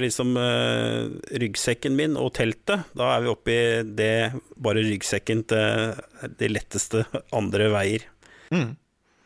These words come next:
Speaker 2: Eh, hva er, på en måte, forskjellen på den ryggsekken og en mer sånn, eh, tradisjonell en? Hva er det man ville merke at det er annerledes?
Speaker 1: Eh, i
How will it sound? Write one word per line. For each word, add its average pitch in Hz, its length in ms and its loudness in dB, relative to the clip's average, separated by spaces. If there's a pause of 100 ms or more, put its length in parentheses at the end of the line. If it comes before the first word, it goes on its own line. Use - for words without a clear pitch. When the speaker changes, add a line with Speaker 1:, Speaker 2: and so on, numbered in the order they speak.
(400)
Speaker 2:
Eh, 190 100 2
hva 208 280 2
er, 196 480 4
på - 0 -
en 196 140 0
måte, 170 100 -2
forskjellen 123 580 -2
på 151 80 -2
den 139 300 2
ryggsekken 117 640 -2
og 127 100 -2
en 123 120 -2
mer 113 180 0
sånn, 113 300 -4
eh, 113 200 -2
tradisjonell 117 680 -4
en? 196 100 -4
Hva 156 200 -2
er 135 40 -2
det 120 80 -2
man 123 360 -6
ville 127 320 -2
merke 131 680 -6
at 127 80 -8 (200)
det 127 120 -2
er 120 60 2
annerledes? 110 680 -4 (1080)
Speaker 1:
Eh, 131 420 2
i 135 160 0